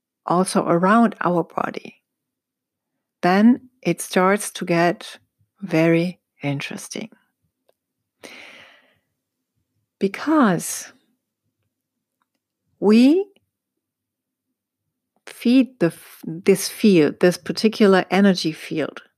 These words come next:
is fed by us in every second of our life. We put information out into this field, but also this field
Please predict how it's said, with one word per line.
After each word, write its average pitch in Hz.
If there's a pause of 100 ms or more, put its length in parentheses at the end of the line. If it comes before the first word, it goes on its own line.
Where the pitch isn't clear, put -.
(1200)
is 220
fed 190 (120)
by 175
us 165 (880)
in 202
every 233
second 226
of 185
our 196
life. 226
We 254 (320)
put 233
information 208 (460)
out 202 (320)
into 240
this 196
field, 196 (100)
but 196 (100)
also 247 (440)
this 240
field 208